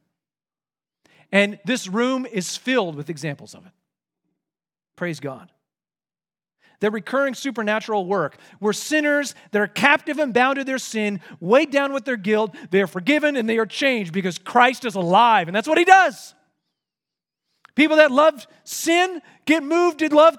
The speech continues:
Christ. And it's shown in a transformed life that's inexplicable any other way.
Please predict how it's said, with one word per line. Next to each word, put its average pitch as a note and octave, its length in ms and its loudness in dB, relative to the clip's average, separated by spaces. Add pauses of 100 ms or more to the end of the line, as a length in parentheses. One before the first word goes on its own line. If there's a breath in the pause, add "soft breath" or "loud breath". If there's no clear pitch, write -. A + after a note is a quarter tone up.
Christ. F4 680 2 (800 loud breath)
And D#4 120 2
it's D4 140 -10
shown F#4 340 0
in D#4 100 -4
a C#4+ 60 -6
transformed D4 840 -2
life F4+ 720 -2 (540 soft breath)
that's D4 180 2
inexplicable E4 880 -2
any D#4 300 0
other C4 180 -2
way. D4 680 -2